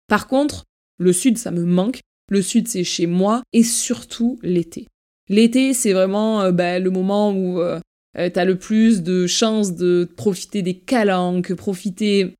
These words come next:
de la plage, profiter, bah, moi, des côtés que j'aime bien, hein, euh, des, euh, des gens, euh, du sud, c'est-à-dire, euh,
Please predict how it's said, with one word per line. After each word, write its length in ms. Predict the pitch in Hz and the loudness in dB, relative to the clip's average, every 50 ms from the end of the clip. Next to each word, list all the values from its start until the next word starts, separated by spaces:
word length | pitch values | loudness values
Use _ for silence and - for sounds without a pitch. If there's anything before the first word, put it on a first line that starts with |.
| _ _ - | _ _ 0
de 100 | 175 214 | 2 2
la 140 | 214 208 202 | 4 2 0
plage, 640 | - - 254 240 226 202 180 175 175 180 175 190 | 0 2 2 4 4 4 2 2 2 2 0 -2
profiter, 720 | 190 180 - 233 220 226 240 233 233 220 220 220 226 220 220 | -4 0 0 0 2 2 0 0 2 0 0 2 4 4 4
bah, 460 | 190 190 180 190 190 185 180 175 175 | 4 2 2 2 2 2 2 2 0
moi, 160 | 185 202 202 | 0 -2 0
des 120 | 190 190 180 | 0 0 0
côtés 280 | 196 185 180 208 196 | 0 0 0 0 -2
que 60 | 170 | 0
j'aime 180 | 180 196 214 240 | 0 0 0 0
bien, 260 | 285 320 302 285 254 | 0 0 0 0 0
hein, 320 | 254 254 247 233 208 202 196 | -2 -2 -2 -2 -2 0 0
euh, 160 | 190 185 185 | 0 2 2
des, 300 | 175 175 185 185 185 185 | 2 2 2 2 2 2
euh, 240 | 175 175 - 160 170 | 2 0 -2 -2 -2
des 160 | 175 190 190 | 0 0 0
gens, 300 | 185 190 190 185 180 175 | 0 -2 -2 -2 -2 -2
euh, 120 | 180 180 | -2 -2
du 160 | 180 165 190 | 0 -2 -2
sud, 300 | 202 - - 247 247 208 | -4 0 4 4 4 4
c'est-à-dire, 500 | 180 - - 202 185 180 160 196 202 190 | 2 0 0 0 0 0 0 0 0 2
euh, 180 | 185 190 190 | 2 2 2